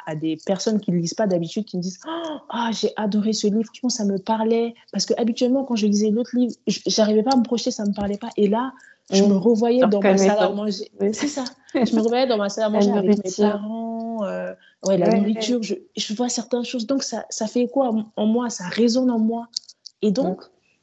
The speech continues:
Speaker 1: Et quelque part, d'un autre, d'un autre côté, on dit que les, les Africains ne lisent pas. Et peut-être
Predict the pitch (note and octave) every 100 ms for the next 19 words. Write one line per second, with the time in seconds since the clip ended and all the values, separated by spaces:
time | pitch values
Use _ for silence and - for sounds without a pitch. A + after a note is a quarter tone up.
0 | _ _ _ _ _ - A#3+ A3 G#3+ A3+
1 | D4+ B3+ G#3 G#3 G#3+ - - G3 G3+ A3
2 | A3 A#3 D4 - F#3+ F#3+ F3+ C4+ D4+ G#3
3 | F3 E3 F3+ E3+ F3 F3 G#3+ A#3 F#3+ E3+
4 | - - - - - E4 E4 F#4